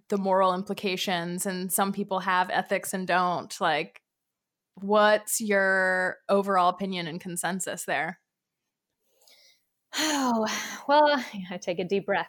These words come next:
Speaker 2: because there's a lot that could be discussed on this topic. I feel like with a lot of the, um, there's, there's, there's a few different umbrellas of people who are trying to, uh,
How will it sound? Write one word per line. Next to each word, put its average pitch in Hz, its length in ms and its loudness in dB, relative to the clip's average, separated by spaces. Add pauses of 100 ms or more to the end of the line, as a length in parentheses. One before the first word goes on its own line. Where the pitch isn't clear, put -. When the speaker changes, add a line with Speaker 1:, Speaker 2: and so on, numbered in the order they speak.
Speaker 2:
because 196 340 0
there's 220 380 2 (100)
a 214 80 0
lot 202 380 2
that 196 120 -2
could 190 120 -4
be 185 80 0
discussed 175 420 -8
on - 120 -12
this 185 160 -14
topic. - 340 -10
I 185 60 -8
feel 202 160 -2
like 196 180 -2 (500)
with 208 240 -2
a 214 60 0
lot 196 300 2
of 214 120 -4
the, 190 600 0
um, 170 460 -8
there's, 214 360 -4
there's, 208 340 -2
there's - 460 2
a 208 60 -10 (120)
few 277 220 0
different 208 560 -2 (460)
umbrellas 185 840 2 (100)
of 180 260 0
people 180 280 0
who 180 160 0
are 175 120 2
trying 170 400 -4 (100)
to, 170 340 -2 (400)
uh, 160 480 -2